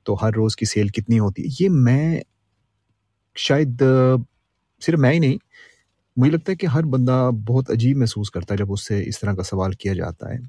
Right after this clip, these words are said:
آپ اگلے بندے کو ایک بہت ہی عجیب سی سچویشن میں کر دیتے ہیں ان سے یہ سوال کرتے ہوئے کہ اگلا بندہ آپ سے یا تو صحیح طرح جواب نہ دے پائے تو، آ، معاملہ غلط ہو سکتا ہے، لیکن آپ نے کوشش یہ کرنی ہے کہ جب آپ سے کوئی یہ سوال پوچھے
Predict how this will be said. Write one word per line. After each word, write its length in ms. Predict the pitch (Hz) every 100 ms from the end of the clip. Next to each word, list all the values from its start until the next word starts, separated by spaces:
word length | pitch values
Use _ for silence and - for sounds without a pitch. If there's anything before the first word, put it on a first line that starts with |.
| -
آپ 200 | 131 151
اگلے 160 | 151
بندے 260 | 165 139 143
کو 240 | 135 147 156 - - _
ایک 140 | 127
بہت 280 | 117 123 131
ہی 140 | 131 117
عجیب 340 | 110 120 127
سی 340 | - 117 113
سچویشن 480 | 110 110 110 107 151
میں 100 | 131
کر 200 | 104 113
دیتے 280 | 120 101 92
ہیں 60 | 98
ان 160 | 104 98 -
سے 60 | 98
یہ 100 | 98
سوال 360 | - 92 95 98
کرتے 300 | - 95 143
ہوئے 200 | 113 85 - - - - -
کہ 80 | 123
اگلا 180 | 117
بندہ 220 | 117 110 113
آپ 240 | 107 104
سے 380 | - 107 104 107 - _ -
یا 140 | 107
تو 140 | 101 107
صحیح 180 | 101 101
طرح 140 | 110 101
جواب 240 | 107 107
نہ 200 | 107 131
دے 100 | 131
پائے 260 | 120 107 107
تو، 280 | 107 104 104 _ _ _ _ _ _
آ، 200 | - 104
معاملہ 300 | 101 98 104
غلط 280 | 104 110 120
ہو 80 | 117
سکتا 360 | 117 107 123 117
ہے، 80 | 101 _ -
لیکن 260 | 107 117 117
آپ 180 | 123
نے 80 | 139
کوشش 400 | 131 147 208 180
یہ 60 | 147
کرنی 240 | 113 98
ہے 60 | 101
کہ 60 |
جب 160 | 107 107
آپ 120 | 107
سے 120 | -
کوئی 140 | 120 131
یہ 60 |
سوال 280 | 120 110 117
پوچھے 380 | 127 139 -